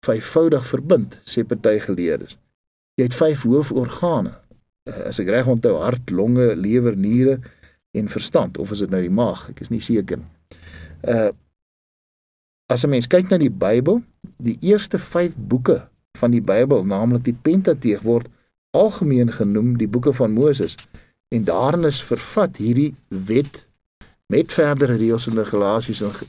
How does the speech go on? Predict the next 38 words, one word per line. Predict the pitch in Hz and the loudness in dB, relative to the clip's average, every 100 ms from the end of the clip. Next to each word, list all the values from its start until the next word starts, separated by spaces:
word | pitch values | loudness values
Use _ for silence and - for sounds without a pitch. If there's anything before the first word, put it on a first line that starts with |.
| 123 | -6
riglyne, | 117 113 101 95 113 - _ _ _ _ _ - | -4 -2 -2 -2 -6 -10 _ _ _ _ _ -4
eh, | - 107 101 92 _ _ _ | -2 0 -2 -4 _ _ _
as | 113 117 | -4 -2
die | 120 120 | -2 0
tien | 175 160 | 0 0
gebooie | 147 127 123 156 147 98 87 | 0 0 2 4 4 2 -2
wat, | 110 - - | -6 -8 -8
wat | 113 101 | -4 -2
ons | 104 | -2
net | 107 107 117 104 - | -2 -2 -2 -4 -4
genoem | 120 147 143 | -2 0 0
het, | 92 | -2
né, | 95 127 | -2 -2
die | 110 | -4
twee | 127 135 | -2 0
maal | 127 113 | 2 2
vyf | 107 - 131 101 - _ _ _ _ - | 0 0 0 0 -8 _ _ _ _ -8
op | 117 | -4
die | 110 | -4
twee | 120 107 | -2 -2
kliptafels, | 175 180 - 87 82 _ _ _ - | 0 0 0 0 -2 _ _ _ -6
wat | 110 - | -4 -2
vir | 123 | -2
die | - | 2
Ou | 175 | 0
Testamentiese | 185 156 139 113 107 104 110 104 | 0 -2 0 0 0 -4 -6 -6
persoon | 98 - 131 120 | -6 -4 0 0
of | 107 92 | 0 -2
Israeliet | 117 98 95 113 120 - _ _ _ _ | -2 -2 -2 -4 -6 -16 _ _ _ _
die | 120 123 | -6 -4
pad | 156 147 | -4 -4
tot | - 117 | -2 -2
genade | - 117 95 101 110 | -2 0 0 0 0
en | 107 | 0
heil | 92 98 98 | 0 -2 -2
was. | 82 - _ _ _ - _ _ _ - | -4 -8 _ _ _ -20 _ _ _ -2
Nou | 113 | 2
ja, | 120 101 | 2 0